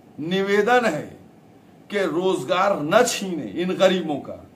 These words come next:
यूं ही गरीब जनता, उसका रोजगार चला गया है, भूखे मर रहे हैं लोग। लिहाजा जिन लोगों का रोजगार ताजिए से जुड़ा हुआ है, जो इसमें कुछ पैसे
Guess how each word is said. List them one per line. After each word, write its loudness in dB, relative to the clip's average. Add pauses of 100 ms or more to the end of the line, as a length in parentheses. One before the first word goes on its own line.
(600)
यूं -2
ही 4
गरीब 0
जनता, -2
उसका 0
रोजगार -2
चला 0
गया 0
है, -4
भूखे 0
मर 4
रहे -4
हैं -6
लोग। -12 (480)
लिहाजा 2
जिन -6
लोगों -2
का -2
रोजगार 2 (360)
ताजिए -2
से -6
जुड़ा 2
हुआ 6
है, 2
जो -2
इसमें -6 (680)
कुछ -2
पैसे 2